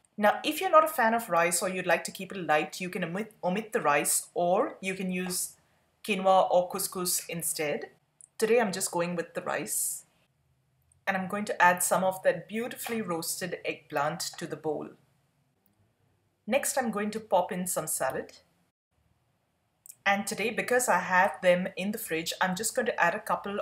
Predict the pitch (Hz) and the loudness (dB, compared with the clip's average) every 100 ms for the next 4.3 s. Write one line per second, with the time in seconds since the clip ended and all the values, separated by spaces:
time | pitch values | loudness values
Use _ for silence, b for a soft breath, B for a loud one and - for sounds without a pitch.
0 | - 156 156 156 - _ _ - - 180 | -2 0 0 -2 -10 _ _ -2 2 2
1 | 180 - 180 - 156 147 156 - - _ | 2 0 0 0 -2 -2 -2 -4 -10 _
2 | 190 160 151 143 - - _ _ _ _ | -8 -6 -6 -8 -10 -18 _ _ _ _
3 | _ _ - 214 - 196 196 190 190 - | _ _ 0 2 4 4 6 6 4 -4
4 | 180 185 - | -6 -6 -18